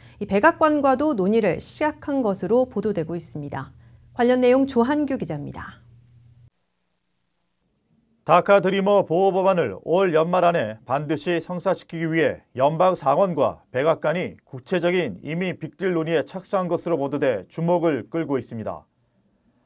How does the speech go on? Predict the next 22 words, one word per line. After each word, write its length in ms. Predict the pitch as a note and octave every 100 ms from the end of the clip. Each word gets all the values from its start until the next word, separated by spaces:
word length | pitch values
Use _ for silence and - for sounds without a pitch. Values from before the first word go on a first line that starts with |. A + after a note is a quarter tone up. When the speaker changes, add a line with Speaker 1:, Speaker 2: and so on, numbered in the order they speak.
| _ _ _ _ _ _ _ _
Speaker 2:
다카 420 | D3 E3 G3 G3
드리머들에게 680 | F#3+ F3+ F#3+ F3+ F3+ F3 G3
합법 380 | F3 F#3+ G#3 G3+
신분을 400 | G3+ F#3 F#3 E3+
부여하는 460 | F3 E3+ F3 E3+
드림 260 | D#3 F3 E3
법안이나 560 | E3+ E3 D#3+ D3+ G2+ F#2
석시드 460 | F#3 F#3 F#3 E3+
법안을 500 | D3+ D3+ D#3+ A#2 A2 _ _ _ -
올 280 | D#3+ F3+ C#3+
연말 300 | D3 F3 E3+
안에 260 | E3+ D3
반드시 580 | - C3 D3 E3 F3+ E3+
가결하기 540 | D3 D3 D#3+ D#3 D3+
위해 320 | D3 D#3+ G2+ - _ _ -
백악관이 580 | C#3 F3 E3 F3+ F3+ E3
요구해온 600 | D3+ E3+ E3 E3+ B2 A2+
이민 260 | D3 F3
원칙 460 | E3 D#3 C#3+ F3+ C#3
칠십 320 | - - F#3+
가지 220 | F#3 D#3+
가운데 500 | D#3+ D#3+ D#3+ B2 A2